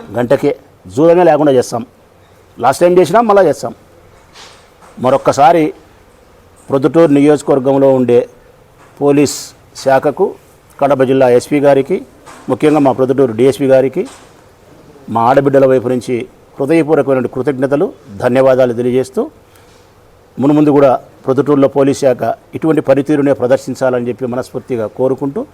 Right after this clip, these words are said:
మీరు మంచి చేస్తే స్వాగతిస్తాం, పత్రికాముఖంగా మిమ్మల్ని అభినందిస్తాం, మీతో కలిసి మేము నడుస్తాం. మీరు ప్రభుత్వ ఒత్తిళ్లకు గురై ఏదైనా అక్రమ కేసులు పెట్టడమో, మమ్మల్ని బాధించినప్పుడు, చేసినప్పుడు విమర్శిస్తాం.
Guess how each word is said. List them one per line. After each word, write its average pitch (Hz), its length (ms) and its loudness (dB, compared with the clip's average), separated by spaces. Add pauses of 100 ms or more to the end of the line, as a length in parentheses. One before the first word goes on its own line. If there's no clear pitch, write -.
(300)
మీరు 120 140 0
మంచి 135 300 -2
చేస్తే 139 440 2 (360)
స్వాగతిస్తాం, 131 680 -2 (720)
పత్రికాముఖంగా 143 680 0
మిమ్మల్ని 123 320 -4 (200)
అభినందిస్తాం, 139 640 -2 (500)
మీతో 143 240 0
కలిసి 135 500 0
మేము 139 160 -2
నడుస్తాం. 117 420 -4 (680)
మీరు 123 140 -2
ప్రభుత్వ 156 440 -2
ఒత్తిళ్లకు 156 320 0
గురై 147 400 0 (180)
ఏదైనా 139 300 0
అక్రమ 147 240 -2
కేసులు 143 300 -2
పెట్టడమో, 135 460 -2 (280)
మమ్మల్ని 127 240 0
బాధించినప్పుడు, 135 560 -2
చేసినప్పుడు 131 540 -4 (320)
విమర్శిస్తాం. 117 500 -6